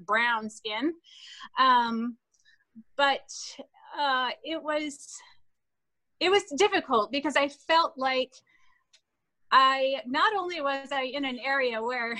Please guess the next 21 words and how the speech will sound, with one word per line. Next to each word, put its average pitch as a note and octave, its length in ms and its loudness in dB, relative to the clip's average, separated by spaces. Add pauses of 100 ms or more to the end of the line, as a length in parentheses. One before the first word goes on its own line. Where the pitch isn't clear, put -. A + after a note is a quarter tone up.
(100)
<laughs> - 120 -20
there C4+ 200 -2
was C#4+ 160 2
not D4 260 2
a C4 280 -2
lot C#4 200 2
of C4 80 -4
natives C4 380 -4
like B3 200 -6
me, B3+ 460 -4 (580)
um, B3+ 440 -2 (500)
but C#4 220 -2
then D#4 160 -2
there D4+ 200 0
was D4 100 -4
this D4 180 -14
type C#4+ 220 -2
of C#4 120 -6
representation C4 1040 -4
that B3 220 0 (160)
furthered D#4 540 0